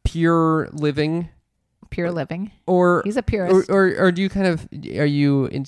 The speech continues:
Speaker 1: is it inspiring? Is it something that you can relate to? Or is it just, "This guy's a fucking weirdo. He annoys the shit out of me"?
Speaker 2: <laughs>
Speaker 1: I would love to, or are, and the same for you. I'd love to hear
Speaker 2: Yeah, I can take it. I can
Speaker 1: commentary
Speaker 2: take it. If
Speaker 1: on
Speaker 2: you guys
Speaker 1: you as
Speaker 2: think
Speaker 1: well.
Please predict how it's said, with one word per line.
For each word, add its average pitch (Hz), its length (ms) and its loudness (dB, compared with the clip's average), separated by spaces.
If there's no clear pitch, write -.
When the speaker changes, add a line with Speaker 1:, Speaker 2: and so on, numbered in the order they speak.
Speaker 1:
is 147 200 -4
it 139 120 -4
inspiring? 190 1000 0
Is 151 360 -2
it 139 300 -2
something 147 320 -4
that 135 80 -2
you 127 220 -4
can 131 240 -8
relate 156 420 -2
to? 160 300 2
Or 160 200 0
is 147 120 -2
it 147 60 -12
just, - 300 -6
"This 175 160 -2
guy's 185 180 -4
a 175 60 -8
fucking 156 320 -6
weirdo. 135 460 -2
He 143 100 -4
annoys 139 240 2
the 156 80 -2
shit - 280 -2
out 143 140 0
of 175 80 -2
me"? 127 220 0
Speaker 2:
<laughs> - 960 -8
Speaker 1:
I 180 100 2
would 196 140 4
love 214 260 2
to, 180 140 -2
or 226 440 4
are, 185 240 4
and 170 360 -6
the 196 80 -2
same 254 200 -4
for 214 140 -6
you. 214 260 -6
I'd 185 160 -4
love 214 180 -6
to 190 80 -8
hear 180 220 -6
Speaker 2:
Yeah, 277 140 -8
I 196 160 0
can 370 160 -8
take - 60 -4
it. - 60 0
I - 20 -2
can 180 60 -2
Speaker 1:
commentary 170 300 0
Speaker 2:
take 214 220 2
it. 226 120 -2
If 202 80 -4
Speaker 1:
on 160 80 2
Speaker 2:
you 160 40 0
guys 165 180 2
Speaker 1:
you 170 40 -2
as 160 80 -4
Speaker 2:
think 165 120 0
Speaker 1:
well. 165 100 2